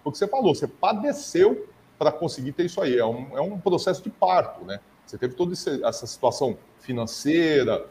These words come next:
emocional, a incerteza, né? Foi o que você falou, você subir até, até um,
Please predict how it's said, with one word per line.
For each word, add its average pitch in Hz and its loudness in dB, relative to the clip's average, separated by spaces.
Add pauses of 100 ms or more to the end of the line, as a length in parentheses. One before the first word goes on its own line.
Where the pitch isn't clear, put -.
(120)
emocional, 117 2
a 117 4
incerteza, 127 0 (340)
né? 120 0
Foi 147 4
o 135 2
que - -16
você 170 0
falou, 147 4
você 127 -2 (100)
subir 139 -2
até, 143 2
até 107 0
um, 117 -2